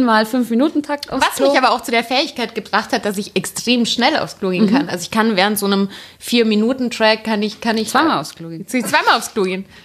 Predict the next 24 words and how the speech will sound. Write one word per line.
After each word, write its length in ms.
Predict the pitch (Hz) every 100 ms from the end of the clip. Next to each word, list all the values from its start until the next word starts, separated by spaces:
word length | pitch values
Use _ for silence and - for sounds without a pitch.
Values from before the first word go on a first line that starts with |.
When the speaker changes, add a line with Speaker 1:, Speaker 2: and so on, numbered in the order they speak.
| - -
Speaker 1:
Also 220 | - 392
es 100 | 208
ist 120 | 220
heute 240 | 285 302 339
noch 140 | 269
überrascht, 540 | 254 226 220 349 - 262
dass 140 | 254
Menschen, 360 | 233 247 262 240
wenn 140 | 220
ich 100 | 226
so 80 | 233
irgendwo 320 | 294 349 220
bin, 320 | 214 285 311
meine 200 | 247 226
D-J-Fähigkeit, 1400 | 233 330 311 262 240 - 220 226 214 220 233 233 220 220 - -
ich 80 |
kann 120 | - 220
Speaker 2:
Mhm. 20 |
Speaker 1:
sehr 180 | - 170
schnell 200 | - -
aufs 160 | - -
Klo 100 | 185
gehen. 240 | 190 196 _
Ja. 80 | -